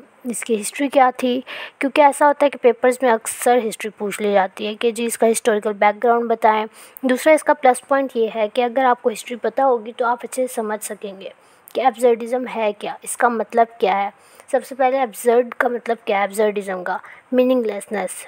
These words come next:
ठीक है, pointlessness, खालीपन, जिस चीज़ का मतलब ना कोई सर हो ना पैर हो, ठीक है। ये kind of irony हो सकता है। इसका अगर हम लोग literature देखें ना, Theatre of Absurd के अंदर जो produce होता है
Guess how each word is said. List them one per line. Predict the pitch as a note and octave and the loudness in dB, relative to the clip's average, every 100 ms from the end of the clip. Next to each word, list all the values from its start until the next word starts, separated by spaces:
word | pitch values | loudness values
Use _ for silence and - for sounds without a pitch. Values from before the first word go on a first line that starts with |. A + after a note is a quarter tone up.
| - | -14
ठीक | A3 C4 | -2 -2
है, | |
pointlessness, | C4 - A#3+ A#3 A#3 F#3+ F#3+ G3+ F#3 - | 0 2 2 2 0 0 0 -4 -4 -2
खालीपन, | - A#3 A3+ A#3 A3 G3+ G#3 | 2 2 2 -2 -6 -6 -6
जिस | B3 - | -8 -8
चीज़ | - C4+ C4 | -6 -4 -2
का | - | 0
मतलब | C4 B3+ B3 B3+ | 0 0 0 0
ना | B3+ A#3+ | 2 0
कोई | A#3+ C4+ | 0 -2
सर | - A3 A#3+ | 2 4 4
हो | C4 | 0
ना | B3+ A#3 | 0 -2
पैर | - F#3 F3+ | 0 0 0
हो, | G#3+ - | -10 -8
ठीक | B3+ - | -2 2
है। | B3 - - - - C4+ | 2 0 -20 -20 -8 -4
ये | |
kind | B3+ B3 B3 B3 | 0 2 2 -2
of | - | 2
irony | B3+ A3+ A3+ C4+ | 6 6 4 2
हो | B3+ | 0
सकता | A3+ A3 _ A3 | 0 -6 _ 2
है। | G#3 A3 G#3+ A3+ D#4+ | 2 2 0 -2 -6
इसका | D#4 - A#3+ | -6 0 2
अगर | A#3 A#3+ | 2 0
हम | A3+ A3+ | -2 -2
लोग | A3 A#3+ | -4 -4
literature | G#3+ - G#3+ A#3+ C4 | -4 0 2 2 2
देखें | B3+ B3+ | 2 0
ना, | D4+ | 0
Theatre | D#4 B3+ A#3 | 0 4 4
of | A#3 | 2
Absurd | - B3 A3 | 0 0 0
के | - | 0
अंदर | A#3 A#3 | -2 -2
जो | A3 A3+ | 0 -2
produce | A3 A3 G#3 G#3 G#3+ | 0 -2 -2 -2 -2
होता | F#3+ G3+ | -2 0
है | F#3+ | -2